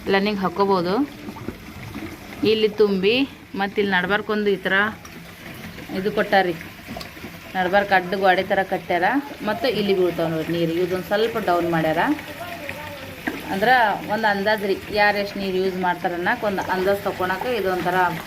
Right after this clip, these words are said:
ಗುಡ್ ಐಡಿಯಾ ನೋಡ್ರಿ. ನಿಮಗೂ ಫ್ಯೂಚರ್ದಾಗ ಮನೆ ಕಟ್ಟೋದಿತ್ತು, ಬಾಡಿಗೆ ಕೊಡ್ಬೇಕು, ಮತ್ತು ನಾವು ಯೂಸ್ ಮಾಡೋಕೆ ಅನ್ನೋದಿತ್ತಂದ್ರೆ ಈ ಥರ ನೀವು ಮಾಡ್ಕೋಬೋದು ನೋಡ್ರಿ. ಇದು ಒಂದು ಎರಡು ಮೂರು ಸರಿ ತೋರಿಸಿ ನಾನು ವಿಡಿಯೋದೊಳಗೆ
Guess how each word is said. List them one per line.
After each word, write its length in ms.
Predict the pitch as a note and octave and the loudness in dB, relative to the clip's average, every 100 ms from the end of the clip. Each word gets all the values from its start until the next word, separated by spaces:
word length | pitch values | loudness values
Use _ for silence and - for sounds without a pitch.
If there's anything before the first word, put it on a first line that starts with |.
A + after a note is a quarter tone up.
| - G3 | -10 -6
ಗುಡ್ 180 | G3+ G3+ | -2 0
ಐಡಿಯಾ 260 | F#3 F#3 | 2 2
ನೋಡ್ರಿ. 380 | F#3+ F3+ E3+ G3 C#4 - - - - - - - - - - - - - - - - - - | 0 -2 -2 0 0 -2 -10 -12 -14 -14 -14 -12 -12 -12 -12 -12 -10 -8 -8 -10 -10 -8 -4
ನಿಮಗೂ 380 | A3 G#3+ G#3 A#3 | -2 0 2 2
ಫ್ಯೂಚರ್ದಾಗ 540 | A3 A3 G3+ A3 G#3+ G#3+ | 4 2 4 4 4 2
ಮನೆ 160 | G3+ | 0
ಕಟ್ಟೋದಿತ್ತು, 580 | G3+ G3 G3+ G3 F#3 G#3 | -2 -2 0 -2 -2 -2
ಬಾಡಿಗೆ 380 | G3+ G3 F#3 G3 | 0 0 0 -2
ಕೊಡ್ಬೇಕು, 600 | G#3 F#3+ G3 F#3 G3 G3+ | -2 -2 -2 -2 -2 0
ಮತ್ತು 280 | G3+ F#3+ G3 | 0 0 0
ನಾವು 240 | F#3+ G3 | 2 2
ಯೂಸ್ 220 | G3+ F#3 | 0 0
ಮಾಡೋಕೆ 380 | G3 F#3+ F#3+ G3+ | -4 -4 -4 -4
ಅನ್ನೋದಿತ್ತಂದ್ರೆ 800 | F#3+ F#3+ F#3+ F#3+ - F3+ F3+ A#3 - - - - - - | -4 -4 -4 -4 -4 -4 0 -2 -4 -20 -20 -20 -20 -10
ಈ 100 | F#3 | -8
ಥರ 180 | - G3 G3+ | -2 2 2
ನೀವು 200 | F#3+ F#3+ | 0 -2
ಮಾಡ್ಕೋಬೋದು 600 | F#3+ F3 - F#3+ F#3+ F#3 | -2 -2 -2 0 0 -2
ನೋಡ್ರಿ. 400 | F3+ F3 A3 C4+ - | -4 -2 -2 -2 -6
ಇದು 520 | F3+ F#3 F3+ E3+ E3+ - - F3+ | -6 -2 -2 -2 -6 -10 -6 -6
ಒಂದು 120 | F3 | -2
ಎರಡು 180 | E3+ E3+ | -2 -4
ಮೂರು 240 | F3 F3 | -6 -4
ಸರಿ 180 | F#3+ F#3 | 0 0
ತೋರಿಸಿ 380 | G3 F#3+ F3+ - | 2 2 0 0
ನಾನು 260 | A3 G3+ F3 | 0 0 0
ವಿಡಿಯೋದೊಳಗೆ 600 | E3+ F3+ F3 E3 G3+ | 0 0 0 0 -4